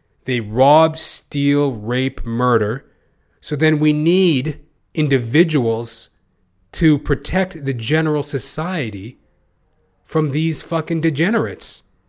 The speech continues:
That's the police department. They're a necessary evil, but they are corrupt within themselves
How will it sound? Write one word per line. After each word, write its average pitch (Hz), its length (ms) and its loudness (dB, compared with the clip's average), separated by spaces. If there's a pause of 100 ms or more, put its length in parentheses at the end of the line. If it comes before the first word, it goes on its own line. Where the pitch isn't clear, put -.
(360)
That's 156 280 -2
the 170 120 -4
police 196 340 -4
department. 101 720 -10 (480)
They're 147 140 0
a 147 40 -2
necessary 156 680 -2
evil, 143 500 -4 (160)
but 135 160 -8
they 170 140 -2
are 170 80 -2
corrupt - 400 -8
within 170 260 -8
themselves 190 720 -8